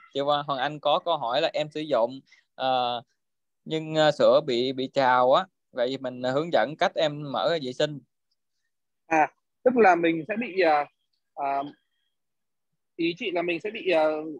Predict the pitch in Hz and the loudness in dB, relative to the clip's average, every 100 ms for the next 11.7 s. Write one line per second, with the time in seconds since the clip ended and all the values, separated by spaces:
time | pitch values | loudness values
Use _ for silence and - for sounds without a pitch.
0 | _ 185 147 113 170 202 160 208 196 165 | _ 0 0 0 -2 -2 0 0 0 -2
1 | 165 156 156 190 202 - _ _ _ _ | -2 -2 -2 -2 -4 -4 _ _ _ _
2 | _ _ - 123 117 160 165 131 123 - | _ _ -10 -4 -2 2 2 2 -2 -6
3 | _ _ _ _ _ _ - 160 170 175 | _ _ _ _ _ _ -8 -4 -2 0
4 | 220 143 226 170 151 147 196 226 190 214 | 2 2 2 2 0 -2 -4 -4 -2 -2
5 | 208 208 202 - - - - 139 160 175 | 0 2 0 -2 -20 -8 -2 -2 0 2
6 | 143 170 147 139 135 170 - 202 196 214 | 4 4 2 0 -4 -4 -2 -2 0 2
7 | 180 185 185 156 160 175 170 165 165 165 | 0 -2 -10 -6 0 0 0 -4 -2 -2
8 | 165 185 180 208 185 151 180 214 180 165 | -2 -2 0 -2 -2 2 4 4 0 -2
9 | 160 190 185 165 147 135 131 123 135 143 | -2 -2 0 2 0 0 -6 -10 -10 -6
10 | 139 139 190 185 185 185 160 170 185 147 | -4 -2 -4 0 2 4 2 2 -6 -6
11 | 131 131 160 135 139 - - | -12 -12 -4 0 0 -2 -8